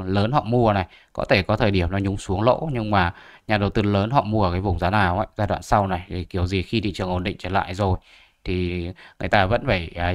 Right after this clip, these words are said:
chi tiền để người ta kéo lên để, để mà, à, với cái định giá cổ phiếu nó hấp dẫn quá thì sẽ có những cái, khi mà dừng bán rồi, dừng bán hết cái lực bán rồi thì lại có cầu mới, cầu mới thì tự nó khắc đẩy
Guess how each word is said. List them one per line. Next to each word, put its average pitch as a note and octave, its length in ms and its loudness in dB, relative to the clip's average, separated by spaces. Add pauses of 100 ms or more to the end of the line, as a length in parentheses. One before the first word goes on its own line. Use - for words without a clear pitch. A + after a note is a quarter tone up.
chi A2+ 140 -2
tiền F#2+ 280 0
để E2+ 80 -6
người E2+ 100 -4
ta F#2+ 100 -4
kéo F#2+ 320 -2
lên B2 340 2 (280)
để, E2+ 120 -10
để D#2+ 220 -8
mà, F2+ 320 -4 (320)
à, F2+ 300 -4 (100)
với G2 240 -2
cái A#2 160 -2
định B2 200 -2
giá G2+ 240 2
cổ A2+ 160 -4
phiếu G#2+ 380 -2 (280)
nó G#2+ 260 0 (100)
hấp D#3+ 140 0
dẫn D#3+ 260 2
quá A#2 400 4
thì F#2+ 320 0 (220)
sẽ C3+ 220 -6
có G#2 200 6
những D3 300 -4
cái, A2 160 -2
khi C3+ 180 0
mà A2+ 120 2
dừng G#2+ 220 -2
bán G2+ 280 4
rồi, D3 180 6 (300)
dừng G#2 240 0
bán G2 300 4
hết F3 160 -4 (360)
cái F#2+ 360 -2
lực A#2+ 220 -4
bán G#2+ 280 2
rồi B2+ 220 4
thì G2+ 120 -6
lại F#2+ 220 -4
có F#2+ 140 -2
cầu A2 180 4
mới, G#2 360 0
cầu G#2+ 140 0
mới G2+ 240 -2
thì A#2+ 100 -4
tự A2 220 -6
nó G2+ 100 -6
khắc D3 200 -4
đẩy F2+ 280 -2